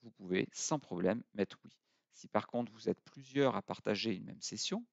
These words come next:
sur un ordinateur que vous vous prêteriez, par exemple, à ce moment-là,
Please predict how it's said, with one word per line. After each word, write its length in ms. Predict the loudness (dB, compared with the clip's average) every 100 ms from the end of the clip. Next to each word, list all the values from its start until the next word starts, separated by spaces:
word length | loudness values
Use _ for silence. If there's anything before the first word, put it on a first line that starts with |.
| _ _ _
sur 320 | -20 -12 -6 -4
un 100 | -4
ordinateur 600 | -6 -4 -6 -2 -4 -4
que 100 | -14
vous 120 | -14
vous 120 | -20
prêteriez, 560 | _ -8 -2 2 2 2
par 180 | 0
exemple, 380 | -2 -2 -4 -4 -20 _ _
à 100 | -4
ce 120 | -2 -2
moment-là, 360 | 2 4 4